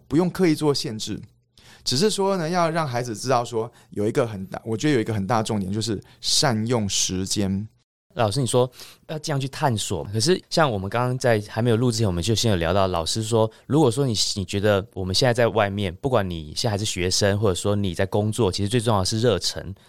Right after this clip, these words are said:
Speaker 1: 对。
Speaker 2: 就这件事情是热忱。那可是你在探索的过程中，maybe 你一直还找不到自己有热忱的东西的话，那怎么办？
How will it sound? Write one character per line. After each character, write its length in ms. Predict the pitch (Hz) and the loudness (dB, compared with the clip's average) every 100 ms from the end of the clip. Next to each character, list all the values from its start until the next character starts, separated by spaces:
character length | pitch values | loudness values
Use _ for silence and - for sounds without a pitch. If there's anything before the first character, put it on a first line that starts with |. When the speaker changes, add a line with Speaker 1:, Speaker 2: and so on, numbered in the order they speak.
| - | -8
Speaker 1:
对。 260 | 151 127 92 - - - | -2 -2 -4 -8 -12 -4
Speaker 2:
就 100 | 147 131 | 0 2
这 160 | - | 2
件 160 | - - | 4 2
事 100 | 131 | 2
情 100 | 104 | -2
是 120 | 110 | 2
热 100 | 110 | 2
忱。 140 | 107 | 2
那 100 | 160 | 0
可 140 | 208 120 | 2 2
是 180 | 151 165 - - - | 0 -2 -6 -20 -4
你 100 | 113 | 2
在 160 | 175 180 - | 2 2 -2
探 260 | 214 196 | 0 0
索 300 | 131 - 87 | -2 -6 -4
的 100 | 82 | -4
过 160 | 113 135 | 2 2
程 100 | 113 | 4
中， 300 | 110 117 120 - _ _ | 2 0 0 -10 _ _
maybe 540 | - 131 165 180 147 104 | -6 2 4 4 2 0
你 100 | 92 - | -2 -2
一 80 | - | 0
直 100 | 113 | 0
还 180 | 104 107 - | 0 -2 -2
找 160 | - 92 | -4 -2
不 80 | 80 | 2
到 180 | 135 127 | 2 2
自 240 | - 135 | -2 -6
己 340 | - 92 71 - _ _ | -6 -6 -10 -14 _ _
有 260 | 113 92 92 | -2 0 0
热 320 | 131 165 104 | 4 4 4
忱 200 | - 110 | -2 -4
的 120 | 92 | -4
东 200 | 104 110 | -2 -2
西 300 | 110 - 104 | -2 -2 -2
的 100 | 95 | -4
话， 400 | - 117 98 95 - | -2 2 2 0 -12
那 200 | - 120 | -8 -6
怎 160 | 107 90 | -6 -10
么 120 | 71 | -8
办？ 240 | - 80 | -6 -6